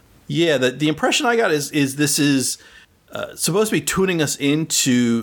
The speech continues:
the emotional vulnerability that Frank is, is, is,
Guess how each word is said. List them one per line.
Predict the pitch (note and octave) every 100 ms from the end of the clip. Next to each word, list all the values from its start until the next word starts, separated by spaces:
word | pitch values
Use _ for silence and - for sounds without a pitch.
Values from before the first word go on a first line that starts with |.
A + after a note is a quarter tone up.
| -
the | A2+ B2
emotional | A#2 A#2+ C3 - C3+ A#2
vulnerability | A2+ A#2 A2 G#2 G2 G2 G2 F#2+ F#2 C3+ _ _ _
that | B2 G#2+ G2+
Frank | - A2+ G#2 -
is, | G2 G2 -
is, | A2 G#2+ -
is, | - A2+ A2 - - -